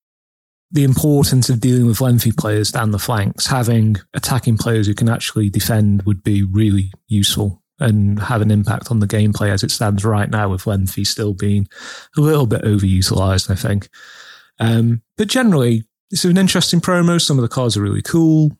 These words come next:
Um, there's more to come. Uh, we just had this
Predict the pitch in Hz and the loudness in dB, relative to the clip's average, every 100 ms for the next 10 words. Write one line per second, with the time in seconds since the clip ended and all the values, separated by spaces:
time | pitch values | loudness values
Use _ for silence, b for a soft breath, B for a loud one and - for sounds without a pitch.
0 | _ _ _ _ _ _ _ _ _ _ | _ _ _ _ _ _ _ _ _ _
1 | - 131 117 107 104 120 107 110 98 - | -6 -2 0 0 -2 -2 2 0 0 -2
2 | 147 151 - - - 120 98 120 - 120 | 0 0 -2 -12 -4 -2 -2 -2 -4 -4
3 | 107 107 - | -2 -2 -2